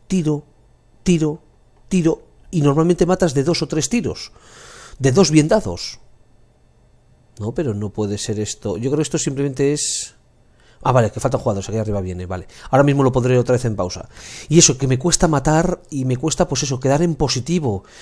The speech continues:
De hecho, yo creo el sesenta, setenta por ciento de las partidas os podría decir que,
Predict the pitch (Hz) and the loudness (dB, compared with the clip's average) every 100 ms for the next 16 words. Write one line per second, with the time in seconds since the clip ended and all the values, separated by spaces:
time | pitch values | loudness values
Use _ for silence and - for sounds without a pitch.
0 | - - 117 135 - 190 175 139 165 175 | -20 -12 -2 0 4 4 4 2 0 2
1 | 151 139 113 110 101 82 80 123 - - | 0 -2 -6 -8 -8 -10 -6 -2 2 2
2 | 127 - 165 185 - 143 160 151 135 147 | 2 2 2 2 0 -2 -2 -2 -2 -2
3 | 135 131 151 139 127 120 151 135 147 160 | -2 -2 -2 -2 -2 0 0 0 0 -2
4 | - 131 | 2 2